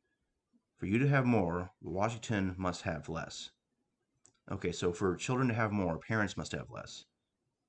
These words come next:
Wait a minute. So does that mean children are the ones providing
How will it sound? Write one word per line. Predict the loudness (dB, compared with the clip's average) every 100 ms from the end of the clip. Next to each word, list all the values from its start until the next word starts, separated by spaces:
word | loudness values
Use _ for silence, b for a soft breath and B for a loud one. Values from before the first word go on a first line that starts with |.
| _
Wait | 0 0 0
a |
minute. | -6 -16 _ _ _ _ _ _ _ _ _
So | -2 0
does | 2
that | 2 4
mean | 4 4 4 2 -2 -8 _ _ _ _ _ _ _ -8
children | 0 2 4
are | 4
the | 4
ones | 2 0
providing | 0 0 2 0 -4